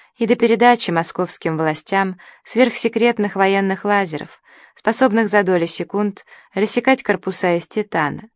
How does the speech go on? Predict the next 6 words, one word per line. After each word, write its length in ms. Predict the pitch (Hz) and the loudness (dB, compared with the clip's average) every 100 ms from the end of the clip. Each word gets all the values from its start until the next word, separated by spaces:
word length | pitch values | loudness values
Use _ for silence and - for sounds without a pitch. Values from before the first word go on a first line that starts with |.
| _ _ _ _ - | _ _ _ _ -4
Один 260 | 202 277 | 2 4
такой 300 | 240 233 220 | 4 4 4
огромный 420 | 202 202 175 170 | 4 2 2 0
прибор 460 | 160 170 160 202 214 - - - | -2 -4 0 -2 -2 -10 -20 -10
играючи 540 | 165 214 240 233 - 196 | -2 4 6 4 2 -2
разобрался 800 | 175 170 165 196 208 - 190 | 2 0 2 0 0 -4 -8